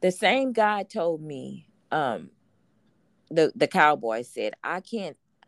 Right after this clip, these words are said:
I look at you and I don't see how you did it. Like, your children are out the door. Like, your oldest son, he's about to graduate college." Yes, and go on to medical school.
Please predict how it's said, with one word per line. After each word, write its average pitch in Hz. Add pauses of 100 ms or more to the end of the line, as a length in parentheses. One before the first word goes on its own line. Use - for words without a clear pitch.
(320)
I 165
look 196
at -
you 165
and 151
I 185
don't 208
see 185
how 175
you 170
did 160
it. 143 (300)
Like, 160
your 196
children 180 (460)
are 147 (1200)
out 202
the 190
door. 196
Like, 156 (240)
your 165
oldest 208
son, 185
he's 196
about 180
to -
graduate 175
college." 170
Yes, 240
and 160
go 185
on 233
to 262
medical 240
school. 139